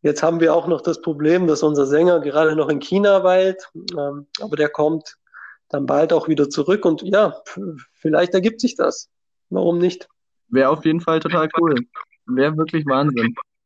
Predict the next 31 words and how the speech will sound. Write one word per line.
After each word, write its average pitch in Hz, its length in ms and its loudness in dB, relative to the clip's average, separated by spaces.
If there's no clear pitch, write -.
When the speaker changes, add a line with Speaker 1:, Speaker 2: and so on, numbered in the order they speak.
Speaker 2:
Ähm, 170 240 6
jetzt 170 240 2
noch 185 120 2
mal 190 120 2
eine, 196 280 0
eine 190 200 0
Frage, 180 320 0
die, 175 140 -6
weil 165 180 0
ich 165 260 -4
einfach 170 260 -8
jedem 175 300 2
stellen 170 340 -2
muss, 170 200 0
also 135 160 0
jeder 143 240 2
mehr 156 180 4
oder 156 180 2
weniger 165 300 0
großen 156 400 -4
Berühmtheit, 175 640 2
wie 160 100 -8
ich 156 60 -10
dich 160 160 -6
jetzt - 160 -8
bezeichnen 151 480 -8
will. 170 260 -2
Ähm, 156 580 4
wenn 233 560 4
die 190 140 -8
Geschichte 180 600 0